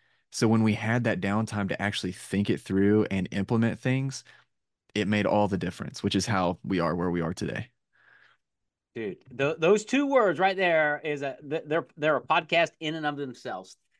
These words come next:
Speaker 2: Think and implement. And
Speaker 1: Yeah.
Speaker 2: I cannot tell you how many business owners don't do that. And you know this to be true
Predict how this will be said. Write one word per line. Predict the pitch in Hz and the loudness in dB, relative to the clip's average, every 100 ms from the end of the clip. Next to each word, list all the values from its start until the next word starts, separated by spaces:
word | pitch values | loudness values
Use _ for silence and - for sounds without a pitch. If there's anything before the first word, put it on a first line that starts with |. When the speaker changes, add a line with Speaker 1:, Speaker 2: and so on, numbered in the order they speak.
| - | -4
Speaker 2:
Think | 165 185 254 294 - - _ _ _ _ _ _ | -2 0 -2 -6 -12 -18 _ _ _ _ _ _
and | 156 151 - _ - | -10 -10 -12 _ 0
implement. | 185 151 117 107 80 - - - _ _ _ _ - | 2 2 -2 -8 -8 -16 -20 -20 _ _ _ _ -8
And | 156 | -2
Speaker 1:
Yeah. | - | 0
Speaker 2:
I | 151 | 0
cannot | - 403 190 | -2 -4 -6
tell | - 233 | -2 -2
you | 214 | 0
how | 160 | -2
many | 185 175 | -4 -4
business | 180 160 | -4 -6
owners | 165 160 | -8 -6
don't | 135 165 151 | -2 -2 -2
do | 196 254 | -4 2
that. | 175 143 | 2 2
And | 147 151 | 0 -2
you | 247 | -2
know | 269 | 0
this | 214 185 - - - - | 2 0 0 -16 -10 -4
to | |
be | 185 | -2
true | 190 156 131 | 0 2 2